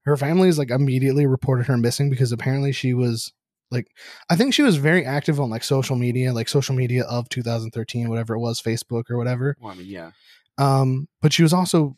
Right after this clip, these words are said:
Speaker 1: she was always in contact with her parents the whole time she was
Speaker 2: Yeah.
Speaker 1: gone. And then it just broke off. So they called, like, the police, and then they had to come here 'cause I think originally the L A P D was like, "Yeah, whatever, we don't
Speaker 2: Well,
Speaker 1: care."
Speaker 2: they have, yeah, they have a seven-day rule or something.
Speaker 1: That is a myth. There is no real rule to when you could report someone missing.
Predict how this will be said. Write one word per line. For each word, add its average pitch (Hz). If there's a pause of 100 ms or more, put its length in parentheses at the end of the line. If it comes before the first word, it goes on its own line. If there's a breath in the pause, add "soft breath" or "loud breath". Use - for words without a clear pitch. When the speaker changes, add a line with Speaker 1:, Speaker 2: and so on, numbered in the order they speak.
Speaker 1:
she -
was 160
always 151
in 139
contact 127
with 113
her 104
parents 101
the 113
whole 120
time 104
she -
was 98
Speaker 2:
Yeah. 98
Speaker 1:
gone. 82 (200)
And 127
then 117
it 113
just -
broke 110
off. -
So 131
they 151
called, 127
like, 107
the 117
police, - (480 loud breath)
and 139
then 147
they 147
had 135
to 123
come 135
here 117
'cause 117
I 120
think 170
originally 123
the 110
L 117
A 113
P -
D 113
was 107
like, 92
"Yeah, -
whatever, 110
we 110
don't 110
Speaker 2:
Well, 117
Speaker 1:
care." 107
Speaker 2:
they 151
have, 101
yeah, 98
they 117
have 101
a 90
seven-day 92
rule 87
or 87
something. 80 (600)
Speaker 1:
That 156
is 240
a 220
myth. 139
There 151
is 208
no 226
real 147
rule 127
to 139
when 135
you 131
could 127
report 120
someone 117
missing. 90